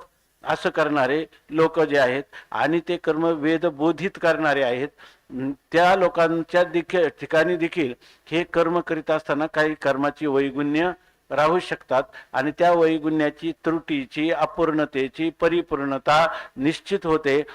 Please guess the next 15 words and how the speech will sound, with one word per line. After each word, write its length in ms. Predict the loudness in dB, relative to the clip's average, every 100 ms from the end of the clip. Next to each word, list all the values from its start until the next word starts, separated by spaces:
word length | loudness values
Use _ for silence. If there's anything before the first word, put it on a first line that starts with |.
| -14 -6
आणि 100 | -6 0
त्यासाठी 460 | 0 2 -2 -2
ओम 400 | -4 0 0 0 -2 -2
तत्सत 520 | -4 -4 -4 -4 -6 -20 -8
हा 160 | -2
मंत्र 360 | 0 0 -2 -6
सांगितलेला 520 | -4 -6 -4 -2 0
आहे. 180 | 0 -2 -10 -18 -10 -6
आता 200 | -2 0
हा 160 | 0
जो 180 | 0 -2
मंत्र 360 | -2 -4 -4 -4
सांगितलेला 500 | -4 -4 -2 0 2
आहे 260 | 2 0
एकच, 240 | -4 -4